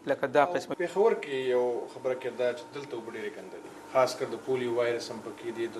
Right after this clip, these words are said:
Speaker 2: نورو بیمارو وایرس هم پکې دي. نو د دې اوبو راته ووایئ، دا څنګه اوبه دي او دا څنګه صفا کېږي؟
Speaker 1: پېښور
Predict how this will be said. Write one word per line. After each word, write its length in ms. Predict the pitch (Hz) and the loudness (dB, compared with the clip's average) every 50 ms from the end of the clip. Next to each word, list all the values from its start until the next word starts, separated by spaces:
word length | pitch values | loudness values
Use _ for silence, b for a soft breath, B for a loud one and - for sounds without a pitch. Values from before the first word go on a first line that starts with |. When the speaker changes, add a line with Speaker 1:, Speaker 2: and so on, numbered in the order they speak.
| 113 | -6
Speaker 2:
نورو 140 | 143 160 156 139 | -4 -4 -6 -6
بیمارو 300 | 123 120 120 117 117 117 | -8 -6 -4 -4 -2 0
وایرس 280 | 113 117 113 110 101 - | 0 0 0 -2 -4 -6
هم 60 | 110 107 104 | -10 -10 -10
پکې 200 | 104 101 - 113 110 | -10 -8 -6 -6 -6
دي. 80 | 120 127 B B B B B B - | -6 -8 B B B B B B -10
نو 60 | 143 | -10
د 80 | 139 143 165 165 | -8 -8 -4 0
دې 80 | 233 240 | 2 2
اوبو 200 | 190 151 143 139 | 4 4 6 6
راته 200 | 127 - - 123 | 6 6 6 2
ووایئ، 280 | 117 113 104 101 101 98 104 101 - | 0 0 0 0 0 -2 -4 0 2
دا 100 | 139 139 | 4 4
څنګه 260 | 139 - 165 165 165 | 4 2 -2 -2 -2
اوبه 240 | 160 156 151 - 151 | -2 -4 -4 -4 -6
دي 200 | 151 143 147 147 143 - - | -6 -6 -8 -8 -10 -8 -8
او 120 | 120 120 113 110 | -6 -6 -6 -6
دا 140 | 110 131 | -6 -6
څنګه 220 | 131 - 175 160 123 | -8 -8 -10 -12 -12
صفا 240 | - - - - 98 | -14 -14 -16 -16 -18
کېږي؟ 300 | - - - - - - B B B B B B B _ - | -18 -18 -20 -20 -20 -18 B B B B B B B _ 8
Speaker 1:
پېښور 360 | 208 214 208 220 233 240 240 | 8 10 12 12 12 12 12